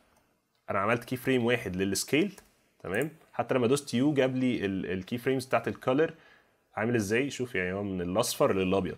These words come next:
اتحول للابيض على طول gradually كده. عندي السكيل هنا انا ظابطه ان هو يبقى ستة، يبقى انا بقى ايه اهو،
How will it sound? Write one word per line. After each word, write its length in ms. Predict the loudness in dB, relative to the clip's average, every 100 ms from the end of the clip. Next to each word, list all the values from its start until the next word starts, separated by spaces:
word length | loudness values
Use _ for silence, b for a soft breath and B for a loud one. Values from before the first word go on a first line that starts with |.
| -12
اتحول 380 | -8 -2 0 0
للابيض 360 | 0 0 0
على 140 | 0 -2
طول 340 | -4 -4 -2
gradually 440 | 2 4 2 -2 -4
كده. 120 | -10 _ _ _ 2
عندي 260 | 6 8 8
السكيل 460 | 6 6 8 10
هنا 460 | 10 10 10 8 6
انا 220 | 6 8
ظابطه 420 | 6 4 6 4
ان 100 | 6
هو 160 | 6 6
يبقى 180 | 6 4
ستة، 400 | 2 6 4 4 -2
يبقى 220 | -10 0
انا 120 | 4
بقى 200 | 8 8
ايه 200 | 8 4 -2 -10 _ _ -20 -20 _ _ _
اهو، 220 | 0 0